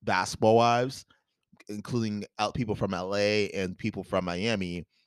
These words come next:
that felt like a reboot almost as well. You had Evelyn Lozada back, you had some new characters, you had some, the mixture of Miami and L A dynamics. So that was fairly interesting as well.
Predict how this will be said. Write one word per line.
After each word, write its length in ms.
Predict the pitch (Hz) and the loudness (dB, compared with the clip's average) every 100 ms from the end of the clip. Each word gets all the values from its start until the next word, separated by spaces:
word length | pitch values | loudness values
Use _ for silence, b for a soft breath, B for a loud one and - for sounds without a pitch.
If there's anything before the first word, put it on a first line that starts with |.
| _ _ B B B _ - | _ _ B B B _ -16
that 380 | 113 117 117 - | -2 4 4 4
felt 220 | - 110 | 2 2
like 200 | 113 110 | 0 0
a 20 | |
reboot 460 | 110 113 113 127 127 - _ _ 127 | 2 2 2 2 0 -4 _ _ -2
almost 260 | 131 147 | 0 2
as 160 | 170 151 | 0 2
well. 280 | 196 110 95 | 4 4 4
You 160 | 104 | 0
had 160 | 110 95 | -2 -2
Evelyn 320 | 107 107 107 | -4 -4 -4
Lozada 500 | 104 98 98 104 98 | -4 0 2 2 2
back, 320 | 104 101 98 | 2 2 0
you 100 | 107 | -2
had 360 | 104 98 101 98 _ b b b | -2 0 0 -2 _ b b b
some 240 | - 117 | -4 -2
new 140 | 110 110 | -2 -4
characters, 640 | 117 101 95 104 98 92 | 2 2 2 0 -2 -2
you 80 | 98 | -4
had 320 | 98 98 95 | -2 -2 -2
some, 520 | - 110 98 98 95 - _ _ 113 | -4 -2 0 -2 -4 -14 _ _ -6
the 80 | 117 | -4
mixture 480 | 107 110 - - 110 | -2 -2 -2 0 0
of 300 | - 104 92 | 2 0 0
Miami 600 | 98 101 104 104 107 104 | -2 -2 -2 -2 -2 -4
and 180 | 101 101 | -6 -4
L 260 | 95 98 104 | -4 -4 -2
A 240 | 101 104 | 0 0
dynamics. 640 | 98 98 95 101 104 - - b b b b - | 0 -2 -2 -2 -2 -4 -12 b b b b -6
So 400 | - 143 135 123 | 4 10 10 8
that 320 | 139 165 - | 6 6 6
was 460 | 143 139 135 123 113 _ | 6 8 6 4 -4 _
fairly 320 | 139 127 123 | 2 4 2
interesting 440 | 117 110 107 - 92 | -2 -2 -2 -2 -6
as 140 | 90 | -4
well. 300 | 85 50 - | -4 -4 -8